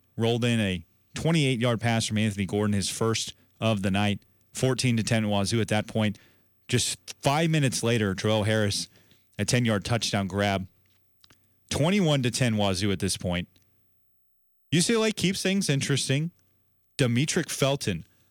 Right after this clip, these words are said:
a hundred yards on a kickoff return. What was it with the hundred-yard plays in college football yesterday? One in Columbia, another one up in Pullman, Washington. Big time play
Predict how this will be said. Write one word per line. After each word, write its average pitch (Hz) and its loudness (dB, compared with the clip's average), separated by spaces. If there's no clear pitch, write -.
a 127 0
hundred 196 0
yards 165 2
on 143 2
a - -4
kickoff 151 -2
return. 110 0
What 175 0
was 170 2
it 139 2
with 120 0
the 117 2
hundred-yard 143 0
plays 139 0
in 120 0
college 120 0
football 160 0
yesterday? 92 -2
One 139 2
in 139 2
Columbia, 127 2
another 123 2
one 123 2
up 123 0
in 101 -2
Pullman, 117 0
Washington. 101 0
Big 165 0
time 139 0
play 117 0